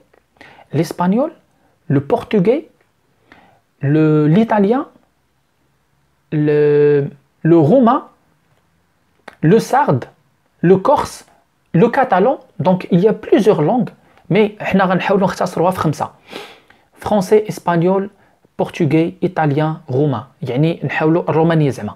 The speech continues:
خمسة ديال اللغات. اللي كتعتبروا اخوات. اذا لما حنا غادي نجيو نتعلموا الفرنسي او لا عندي الاسباني وبغيت نتعلم الفرنسي،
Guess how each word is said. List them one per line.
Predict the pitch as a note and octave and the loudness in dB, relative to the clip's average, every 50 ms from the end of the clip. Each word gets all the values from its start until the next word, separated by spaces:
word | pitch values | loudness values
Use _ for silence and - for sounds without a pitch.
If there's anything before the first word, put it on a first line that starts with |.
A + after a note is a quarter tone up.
| _ _ - - - - _ _ | _ _ -20 -20 -20 -20 _ _
خمسة | - - F3 D#3 A3+ A3+ | -6 -4 -2 0 2 2
ديال | F#3 F3 | 2 2
اللغات. | D#3 C#3+ C3 A#2 C3 E3 F3+ - - _ _ _ _ _ - _ | 2 0 0 -2 -2 -6 -6 -6 -14 _ _ _ _ _ -12 _
اللي | - C3+ D3+ D#3 | -2 -2 -2 -2
كتعتبروا | - D3+ - - G#2+ - C#3 D3 C#3+ - | -4 -4 -6 -6 -6 -4 -2 -2 -2 -4
اخوات. | - - C3 C3 C3 C3+ A2+ - - - _ _ | -4 -8 -6 -4 -4 -4 -6 -6 -12 -20 _ _
اذا | C#3 C3 D3+ D#3 D3 C#3 - - - - - | -6 -4 -2 -4 -4 -6 -10 -20 -20 -4 0
لما | C#3+ C#3+ D#3+ F3 G3 G3 | 0 2 2 2 2 0
حنا | F3+ - - F3+ F3 | 0 -2 -2 -2 -2
غادي | D#3+ D#3+ D3+ F3 | -2 -2 -2 0
نجيو | D#3+ D3 B2+ D#3+ D3+ | -2 0 0 0 -2
نتعلموا | C#3+ C3 - A#2+ C3 C#3+ D3 D3 D3+ C#3+ C3+ - - | -2 -2 -4 -4 -4 -2 -2 0 -2 -2 -4 -6 -14
الفرنسي | B2 - - - D#3 D#3 D3+ - - D3 D3 | -18 -14 -6 -4 -4 -4 -4 -4 -4 -4 -4
او | D3 - C3+ C3 | -2 -4 -6 -4
لا | C3 C#3 C3+ C3+ - - - _ | -2 -4 -4 -6 -12 -20 -14 _
عندي | B2+ B2 D3+ D3+ D#3+ | -2 0 2 2 2
الاسباني | - - D3 - - - D#3 D#3 D3+ | 0 -2 -6 -6 -6 -4 -2 -2 0
وبغيت | C#3 C#3+ C3+ C#3+ | 0 -2 -4 -4
نتعلم | C3+ C#3 C3 C#3+ | -4 -4 -4 -4
الفرنسي، | C#3 - - - F#3 F3+ - B3+ F#3 | -4 -4 -6 -6 -6 -4 -4 -6 -8